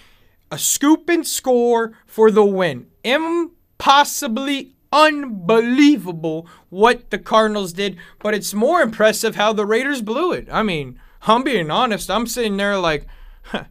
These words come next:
the Raiders are gonna blow this." And then they did. I mean, unbelievable. Unbelievable. It was impossible what I saw. Kyler Murray looked like, on that two-point conversion,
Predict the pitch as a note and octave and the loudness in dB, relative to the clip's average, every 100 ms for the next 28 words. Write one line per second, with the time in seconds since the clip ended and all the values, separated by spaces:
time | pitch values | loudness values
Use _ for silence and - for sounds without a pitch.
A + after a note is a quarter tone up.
0 | - - - G#3 E3+ E3+ D#3+ D3+ D3 C#3 | -20 -20 -4 0 0 0 -2 -6 -8 -8
1 | C3 C#3+ C#3 B2+ B2+ B2+ - _ F#3 C#4 | -8 -6 -6 -8 -12 -12 -16 _ -2 0
2 | B3+ A#3 E3+ E3+ C#3+ - - - - - | 2 0 0 -2 -4 -8 -20 -20 -12 -4
3 | B3+ A#3+ G3 F3 C4+ F#4 F4 A#3+ E3 _ | -2 0 -4 -4 -4 0 0 -2 -8 _
4 | D#3+ E3+ F3 E3+ E3 D3+ C#3 F#3 C4+ D#3 | 0 2 2 2 -2 -6 -2 4 4 2
5 | D3 C#3 B2 _ _ _ _ - E4 E4 | -4 -6 -12 _ _ _ _ 0 4 4
6 | D#4+ E4 C4+ G#3 _ F3+ A3 A3 G#3+ A3 | 2 0 -6 -14 _ 0 2 0 -2 -4
7 | G#3+ F#3 D#3+ G3 D3+ B2+ A#2+ - F4 - | -4 -4 -2 -2 -2 -10 -10 0 0 2
8 | F4+ F#4+ - G#4 G#4 - C4+ F#3+ D#3 D3 | 0 2 4 6 6 2 -4 -4 -4 0
9 | G3+ F#3+ F#3 F3 - C#3+ A#2 _ - _ | 0 0 -2 -4 -6 -6 -6 _ -20 _
10 | - - D4 E4+ D#4+ C#4 G3 G#3+ B3+ D4+ | -6 0 2 4 2 2 2 4 4 0
11 | D#4 - _ _ D#3 F#3+ C4+ D#4+ - - | -6 -12 _ _ -6 2 2 0 -10 -10
12 | A3 A#3+ A3 - G#3 G3+ F3+ - A#3+ C4 | -2 -2 -2 0 2 2 -4 -8 -8 -6
13 | - B3 A#3+ A3+ G3 F3 - C#3 | -6 -6 -4 -6 -4 -4 -6 -14